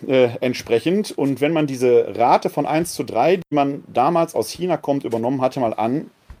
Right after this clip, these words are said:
äh, äh, ste-, äh, äh, anlegt, dann passiert Folgendes. Denn dieses Virus ist ja nach einer Inkubationszeit von einigen Tagen erst quasi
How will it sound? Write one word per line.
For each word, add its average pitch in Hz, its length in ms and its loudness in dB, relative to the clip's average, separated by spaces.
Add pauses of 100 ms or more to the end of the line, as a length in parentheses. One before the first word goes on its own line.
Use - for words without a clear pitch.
(200)
äh, - 60 -4
äh, 107 580 2
ste-, 110 300 0
äh, 110 320 -2
äh, 92 40 -4 (600)
anlegt, 143 540 0 (400)
dann 147 160 4
passiert 151 360 2
Folgendes. 180 560 2 (320)
Denn 139 160 2
dieses 131 260 -4
Virus 170 300 -4
ist 180 200 -8
ja 151 280 4 (300)
nach 127 140 -4
einer 147 280 0
Inkubationszeit 165 1300 -2
von - 160 -4
einigen 139 460 -2
Tagen 165 500 -2
erst 120 400 2
quasi 113 600 0